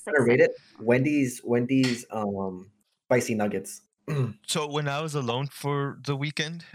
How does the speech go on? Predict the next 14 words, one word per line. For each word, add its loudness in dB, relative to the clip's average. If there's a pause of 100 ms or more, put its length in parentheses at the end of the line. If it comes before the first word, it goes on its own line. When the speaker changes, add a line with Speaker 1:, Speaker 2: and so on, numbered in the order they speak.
Speaker 3:
uh, -2 (180)
not -4
the -6
weekend, -4
the -2
entire -4
week, -6
I -2
had -4
to -10
buy -4
food -6
for -8
myself. -4